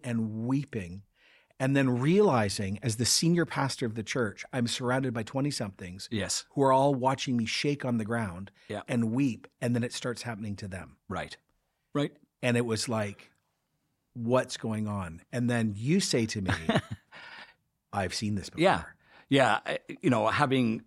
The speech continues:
Speaker 2: heard this, and, and, and I was there at that service,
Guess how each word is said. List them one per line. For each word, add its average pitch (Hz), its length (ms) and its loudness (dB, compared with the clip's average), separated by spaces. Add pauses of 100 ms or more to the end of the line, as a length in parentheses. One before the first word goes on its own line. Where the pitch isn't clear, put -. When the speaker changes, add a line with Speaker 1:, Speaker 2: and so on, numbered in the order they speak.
(100)
Speaker 2:
heard 139 420 4
this, 160 480 6
and, 107 380 -2
and, 104 340 -2
and 117 140 2
I 127 80 4
was 113 140 2
there 117 160 4
at 104 80 -2
that 104 200 0
service, 202 560 4